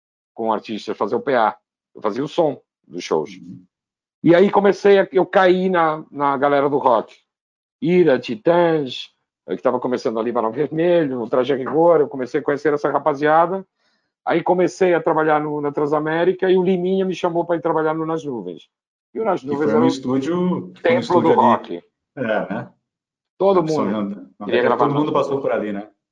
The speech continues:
Speaker 1: Todo mundo passou por ali, a gente era uma fábrica de sucesso, Nas Nuvens. E muito por conta do, desse meu conhecimento de rock, porque o rock em Portugal começou nos anos, em mil novecentos e oitenta. Então, quando eu cheguei no Brasil em oitenta e cinco, eu sabia gravar rock.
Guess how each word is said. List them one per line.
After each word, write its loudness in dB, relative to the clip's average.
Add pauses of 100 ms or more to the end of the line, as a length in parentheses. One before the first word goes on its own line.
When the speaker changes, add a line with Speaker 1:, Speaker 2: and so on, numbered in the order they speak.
(140)
Speaker 1:
Todo 2
mundo -2
passou -2
por -2
ali, 0
a -2
gente -4
era 0
uma -4
fábrica 0
de -6
sucesso, -8
Nas -8
Nuvens. -12 (640)
E 2
muito 4
por 0
conta 2
do, 0
desse 0
meu 2
conhecimento 2
de -2
rock, 0
porque -6
o 4
rock 2
em -2
Portugal 0
começou -4
nos -6
anos, -4
em -8
mil 2
novecentos 0
e 2
oitenta. -4 (760)
Então, -6
quando 2
eu 4
cheguei 2
no 2
Brasil 0
em 2
oitenta -2
e -2
cinco, -6
eu -4
sabia 0
gravar 2
rock. 0